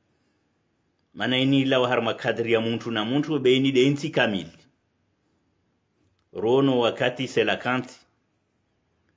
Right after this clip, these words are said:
ya renga zi victoire, hale Komori yako jiviwa, yo nzima.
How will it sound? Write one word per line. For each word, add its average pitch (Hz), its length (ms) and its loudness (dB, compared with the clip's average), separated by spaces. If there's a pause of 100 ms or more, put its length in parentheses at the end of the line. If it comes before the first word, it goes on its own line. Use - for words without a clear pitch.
(500)
ya 92 200 -4
renga 120 260 0
zi 113 120 -8
victoire, 117 640 -2 (680)
hale 151 360 2
Komori 135 380 0
yako 156 240 4
jiviwa, 110 640 -4 (360)
yo 120 160 0
nzima. 110 520 0